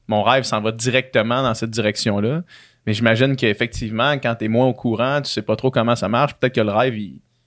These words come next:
il fait juste reproduire des idées que tu te fais ou des idées que t'as vues, puis des, des trucs qui, au final,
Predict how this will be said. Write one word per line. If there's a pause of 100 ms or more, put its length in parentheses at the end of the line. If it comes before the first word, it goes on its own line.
(200)
il
fait
juste
reproduire
des
idées
que (160)
tu
te
fais
ou
des
idées
que
t'as
vues,
puis
des,
des
trucs
qui,
au
final,